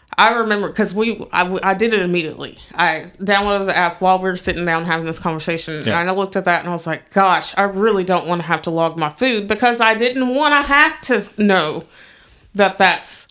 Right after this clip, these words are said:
Speaker 2: But
Speaker 1: how
Speaker 2: that's,
Speaker 1: much I was eating.
Speaker 2: but that's the problem, though.
Speaker 1: Yes, that's
Speaker 2: When you
Speaker 1: true.
Speaker 2: don't know what you're putting in your mouth, then that is the problem.
Speaker 1: And I hadn't weighed myself in years, and I
Speaker 2: Yeah.
Speaker 1: was like, and, you know, that's the first thing that you have to do and lose it. And I was like, "Man, I don't wanna step on the scale."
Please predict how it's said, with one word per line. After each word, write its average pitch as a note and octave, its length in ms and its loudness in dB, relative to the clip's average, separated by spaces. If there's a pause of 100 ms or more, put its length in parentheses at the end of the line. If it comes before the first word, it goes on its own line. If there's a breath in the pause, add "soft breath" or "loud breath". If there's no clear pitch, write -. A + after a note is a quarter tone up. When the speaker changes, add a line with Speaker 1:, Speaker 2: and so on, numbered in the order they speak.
(120)
Speaker 2:
But A#3 120 4
Speaker 1:
how G3+ 80 8
Speaker 2:
that's, C3 200 4
Speaker 1:
much F#3+ 80 4
I - 20 2
was F3 220 -2
eating. D3+ 220 -2
Speaker 2:
but - 40 -4
that's A2+ 200 2
the G#2+ 100 -12
problem, A2+ 460 -2
though. E2+ 280 -12
Speaker 1:
Yes, A#3+ 460 0
that's E3+ 220 4
Speaker 2:
When B2 80 4
you B2+ 80 6
Speaker 1:
true. - 100 2
Speaker 2:
don't C#3+ 300 4
know B2 260 4 (300)
what A#2 200 -6
you're A#2+ 60 -6
putting G#2+ 200 -2
in - 20 -2
your G2 100 -2
mouth, F#2 340 -4
then F#2+ 220 -4
that G#2 220 -2 (220)
is G2 100 -10
the G2 80 -10
problem. - 320 -12 (180)
Speaker 1:
And G#3+ 300 4
I G#3 220 4
hadn't G#3 380 0
weighed F#3+ 300 2
myself G3+ 600 0
in F3 200 -2
years, F#3+ 420 0
and F3+ 140 2
I F#3+ 60 4
Speaker 2:
Yeah. G#3+ 80 2
Speaker 1:
was - 80 -8
like, F3 260 2 (380 loud breath)
and, F#3 400 0
you G3+ 120 0
know, F3+ 380 -2
that's G#3+ 240 2
the A#3+ 80 -2
first A#3 240 -2
thing A#3 160 0
that A3 160 0
you A3+ 80 2
have A3 160 2
to A3 80 -2
do G#3 400 0
and F3 140 -2
lose E3+ 180 -2
it. D3 140 -4
And E3 80 -2
I F#3 80 2
was G3+ 140 -4
like, E3+ 200 -2
"Man, G#3+ 300 2
I F3+ 240 2
don't C4 180 -2
wanna F#3 140 0
step F3+ 240 -2
on F3 80 -2
the E3+ 60 -6
scale." A3+ 420 2